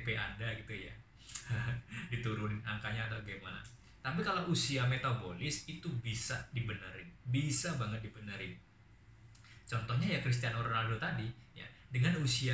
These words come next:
historis tiga puluh tiga tahun, ternyata metabolismenya usianya masih dua puluh tiga tahun, artinya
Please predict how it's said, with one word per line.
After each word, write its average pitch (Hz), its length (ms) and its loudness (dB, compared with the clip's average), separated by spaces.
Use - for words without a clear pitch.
historis 117 800 2
tiga 117 320 -2
puluh 120 80 0
tiga 107 320 -4
tahun, 147 240 -2
ternyata 139 400 -2
metabolismenya 92 800 -6
usianya 117 400 0
masih 120 240 0
dua 98 160 -4
puluh - 80 -16
tiga - 320 -12
tahun, 95 240 -10
artinya 117 320 -6